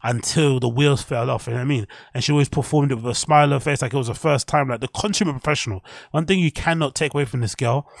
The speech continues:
when she gets behind the booth, she might be, again, Peggy might be a pain behind the scenes. She might be a B I T C H. She might be demanding. She might be annoying. She might be a fucking terrible time to party with, whatever this vibe is.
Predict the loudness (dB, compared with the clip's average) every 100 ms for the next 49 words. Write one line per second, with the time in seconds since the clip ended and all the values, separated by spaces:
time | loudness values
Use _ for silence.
0 | -20 -6 -4 0 0 4 4 4 2 2
1 | 2 4 4 4 0 -6 -8 -12 -4 2
2 | 2 2 _ _ 2 2 4 2 2 0
3 | -2 -2 0 2 2 4 6 6 2 0
4 | -2 -2 -2 -2 -6 _ -20 -20 -6 0
5 | 4 4 4 0 2 2 2 2 -4 -4
6 | -2 0 -2 -2 -2 -2 -4 -4 -2 4
7 | 4 4 2 2 0 0 0 0 -2 -4
8 | -4 0 2 4 4 2 0 -2 -10 -20
9 | -12 -4 -2 -2 -2 -2 -4 -2 -4 -2
10 | 0 2 2 0 0 0 -2 2 6 6
11 | 4 0 2 6 6 6 4 4 6 4
12 | 6 2 0